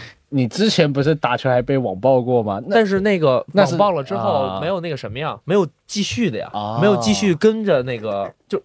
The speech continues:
Speaker 2: 两三天，就三，一个礼拜这事儿过去了。
Speaker 1: 嗯。
Speaker 2: 我早知道我应该多，多那啥一些了。
Speaker 1: 嗯。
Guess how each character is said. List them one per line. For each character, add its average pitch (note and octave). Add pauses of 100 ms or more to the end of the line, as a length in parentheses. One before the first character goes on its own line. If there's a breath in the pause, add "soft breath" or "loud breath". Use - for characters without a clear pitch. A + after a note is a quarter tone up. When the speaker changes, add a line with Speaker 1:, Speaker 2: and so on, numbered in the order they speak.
(100)
Speaker 2:
两 C3
三 G3+
天， G3+
就 D#3+
三， G#3+
一 C#3+
个 G#3
礼 C#3
拜 D3
这 C#3+
事 D#3+
儿 D#3+
过 D#3+
去 A2
了。 D2 (220)
Speaker 1:
嗯。 F2 (320)
Speaker 2:
我 D3+
早 B2
知 A2+
道 D3
我 A2+
应 A#2
该 C#3+
多， C#3+
多 D3
那 C3
啥 G2
一 B2
些 -
了。 - (120)
Speaker 1:
嗯。 F2+